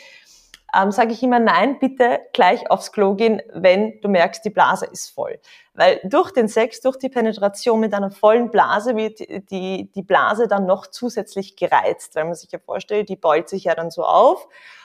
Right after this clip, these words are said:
Und wenn dann der Penis eindringt, dann wird das sozusagen, kann das unangenehm werden.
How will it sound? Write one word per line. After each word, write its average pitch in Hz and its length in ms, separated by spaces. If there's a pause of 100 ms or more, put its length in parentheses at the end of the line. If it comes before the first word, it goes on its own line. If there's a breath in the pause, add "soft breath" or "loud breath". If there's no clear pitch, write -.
(120 loud breath)
Und 170 240
wenn 175 140
dann 175 140
der 165 100
Penis 170 320
eindringt, 208 760
dann 175 400
wird 190 540
das 180 200
sozusagen, 165 1000 (720)
kann 208 160
das 226 160
unangenehm 170 680
werden. 156 420